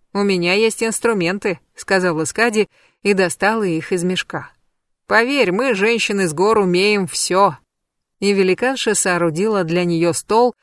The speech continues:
две скамьи и каркас кровати, которую затем приставили к стене и застелили одеялами и мехами поверх двух полос льна,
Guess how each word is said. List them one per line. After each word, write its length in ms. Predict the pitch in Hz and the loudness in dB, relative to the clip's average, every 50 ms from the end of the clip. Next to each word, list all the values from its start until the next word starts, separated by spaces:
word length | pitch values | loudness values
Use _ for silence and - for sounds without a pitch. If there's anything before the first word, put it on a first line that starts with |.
| _ _ _ _ - | _ _ _ _ -10
две 220 | 196 196 226 262 | -6 -2 0 0
скамьи 680 | 240 - - 202 180 170 165 151 160 180 214 240 220 - _ - | 0 0 -2 -2 -2 -2 -2 -4 -4 -4 -4 -4 -6 -8 _ -2
и 140 | 196 202 - | -2 -2 0
каркас 420 | - 180 170 160 - 185 180 - | 0 -2 -2 0 0 -2 -2 -2
кровати, 540 | - - 180 175 160 170 160 151 - - - | -2 -2 0 0 0 0 -2 -2 -2 -4 -4
которую 380 | - 175 165 - 180 170 170 165 | -2 -4 -4 -2 0 0 0 2
затем 380 | 170 175 165 - 220 220 214 | 0 0 0 0 -2 -2 -2
приставили 600 | - 180 175 160 - - 190 185 175 175 170 165 | -2 -2 -2 -2 -2 -2 -2 -2 0 0 -2 -2
к 60 | - | -2
стене 440 | - - - 175 170 190 226 233 202 | -4 -4 -2 -2 -2 0 0 0 0
и 60 | 175 | 0
застелили 600 | 160 151 170 170 - - - 170 170 190 208 196 | 0 0 -2 -4 -4 -2 -2 0 2 2 2 2
одеялами 800 | 170 165 160 151 165 160 151 180 208 220 214 196 185 175 170 170 | 0 -2 -2 -2 -2 -2 0 0 0 0 0 0 -2 -2 -2 -2
и 20 | |
мехами 520 | 165 160 160 - - 185 196 214 214 190 180 | -2 -2 -4 -4 -4 -4 -2 -2 0 -2 -2
поверх 420 | - 185 170 156 160 165 165 - - | -2 -2 -2 0 -2 -4 -4 -6 -8
двух 280 | 175 165 175 - - | -6 -4 -4 -4 -2
полос 380 | - 175 170 170 170 156 - - | -2 0 0 0 0 -2 -2 -4
льна, 400 | 165 151 147 156 160 180 214 | -4 -4 -2 -2 0 -2 -2